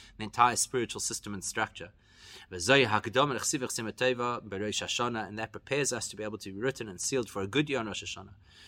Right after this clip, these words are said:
Shekol Echad Ve'achas B'nei Yisrael Nichtam V'Nechtam Le'alta B'Sifrin Shel Tzadikim Gemurin, that every single one of us should immediately be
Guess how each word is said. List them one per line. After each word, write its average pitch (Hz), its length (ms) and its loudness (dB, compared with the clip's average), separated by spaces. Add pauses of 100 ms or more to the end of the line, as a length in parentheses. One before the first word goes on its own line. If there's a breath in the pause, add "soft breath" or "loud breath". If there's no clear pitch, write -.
(120)
Shekol 104 340 -6
Echad 143 220 6
Ve'achas 143 340 6
B'nei 120 200 -4
Yisrael 127 300 0
Nichtam 135 320 -2
V'Nechtam 127 460 -4
Le'alta 143 400 4
B'Sifrin 123 460 -4
Shel - 140 -8
Tzadikim 110 520 -10
Gemurin, 104 440 0 (320 loud breath)
that - 140 -16
every 135 300 4
single 113 380 0
one 127 160 2
of 113 100 -4
us 104 220 -6
should 98 200 -6
immediately 120 520 2
be 107 340 -4